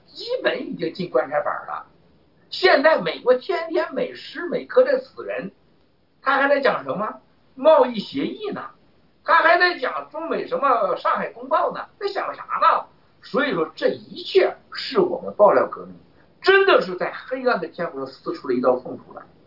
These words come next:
这个情况下必须要无我的精神，必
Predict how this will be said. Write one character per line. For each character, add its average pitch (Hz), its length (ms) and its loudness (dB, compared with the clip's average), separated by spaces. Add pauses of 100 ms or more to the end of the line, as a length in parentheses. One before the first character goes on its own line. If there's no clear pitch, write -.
(960)
这 403 160 4 (260)
个 - 120 0
情 147 180 -12
况 165 100 -4
下 - 220 -8
必 202 160 -8
须 - 200 -12
要 - 100 4
无 202 460 -8
我 - 120 -4
的 - 120 -10
精 202 260 -10
神， - 120 -20 (540)
必 370 100 -6